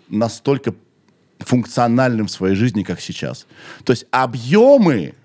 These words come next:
вот что я понял, объемы, красота, м, рельеф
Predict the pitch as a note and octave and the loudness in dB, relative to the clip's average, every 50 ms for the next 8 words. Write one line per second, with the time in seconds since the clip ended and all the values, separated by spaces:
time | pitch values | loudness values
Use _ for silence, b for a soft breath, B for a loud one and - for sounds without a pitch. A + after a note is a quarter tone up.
0 | _ _ _ _ - G#2 B2 A#2+ - - - F2+ E2+ - - D#2 C#2 C2 A1 - | _ _ _ _ -2 0 0 0 0 -2 -4 -4 -4 -4 -6 -8 -8 -8 -12 -12
1 | _ - A2 A2+ A2 G#2 A2 A2 D#3+ F3+ G3 F3 C#3 G#2+ - A#2 G#2+ G#2 - - | _ -4 -4 -4 -4 -4 -2 2 2 2 2 2 -2 -4 -6 -6 -8 -8 -6 -8
2 | F#2+ E2+ - _ - A2+ A#2+ A#2+ G2+ D2 - _ b b b b b b b b | -10 -10 -8 _ -2 0 0 0 -2 -4 -8 _ b b b b b b b b
3 | b _ _ - D3 D3+ D3 D3 D3 D3 D3 C#3+ C#3 B2+ - _ b b b b | b _ _ 0 2 2 4 4 4 4 4 2 2 0 -2 _ b b b b
4 | b b b - B2 A#2+ A#2+ A#2 G#2+ G#2 G#2 F#2 F#2 B2 C#3+ E3 D3 A2 - - | b b b -2 0 0 0 0 0 -2 -4 -2 0 2 2 4 2 0 -2 -6